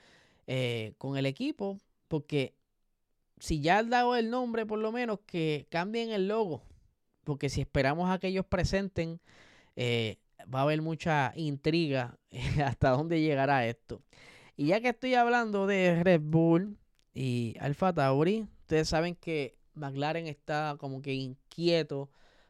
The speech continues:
con esta nueva manera de colaborar entre ellos. Ya aquí los reseñamos hace unos episodios atrás, creo que hace dos episodios atrás,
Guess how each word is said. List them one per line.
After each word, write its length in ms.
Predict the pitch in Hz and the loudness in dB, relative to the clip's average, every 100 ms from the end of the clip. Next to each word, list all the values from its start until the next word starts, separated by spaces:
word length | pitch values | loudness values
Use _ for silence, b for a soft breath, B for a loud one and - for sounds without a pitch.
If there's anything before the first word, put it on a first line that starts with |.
| b | b
con 200 | 143 143 | -4 -4
esta 680 | 151 - 175 170 160 151 139 | -2 2 4 4 2 0 -2
nueva 680 | 147 165 170 165 156 147 143 | -2 -2 0 2 0 -2 -4
manera 420 | 143 139 147 160 | -4 -6 -4 -4
de 120 | 160 | -4
colaborar 600 | 147 147 143 139 131 139 | -4 -4 -4 -2 -2 -4
entre 500 | 147 143 131 147 208 | -4 -6 -6 -2 0
ellos. 400 | 214 196 196 190 135 | 0 -2 -4 -6 -8
Ya 280 | 123 120 | -6 -4
aquí 240 | 117 - 135 | -6 -4 -2
los 160 | 123 | -2
reseñamos 600 | 123 107 120 117 123 123 | -4 -6 -6 -6 -6 -6
hace 140 | 117 131 | -8 -8
unos 180 | 123 120 | -8 -10
episodios 520 | 120 117 - 123 143 | -8 -6 -4 -2 -2
atrás, 300 | 160 160 160 | -2 -2 -2
creo 160 | 139 131 | -4 -6
que 60 | |
hace 180 | 131 - | -6 -4
dos 160 | 127 123 | -2 -2
episodios 440 | 131 123 135 135 | -4 -4 -4 -2
atrás, 300 | 147 143 131 | -2 -4 -8